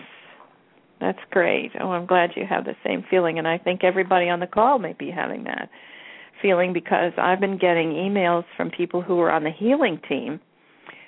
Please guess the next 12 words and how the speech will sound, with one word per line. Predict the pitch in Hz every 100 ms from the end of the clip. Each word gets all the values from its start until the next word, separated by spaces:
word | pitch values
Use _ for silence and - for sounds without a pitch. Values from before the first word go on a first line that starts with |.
| -
who | 208 202 -
said, | 180 165 165 196 - - - -
"I've | - 233
been | 226
healed." | 226 262 294 185 147 - 165 _ _ _ _ _ -
You | 214
know, | 208 202
whatever | 220 202 190 190
problems | - 196 202 208 202
they | 202 269
were | 294
having | 214 165 147 147 160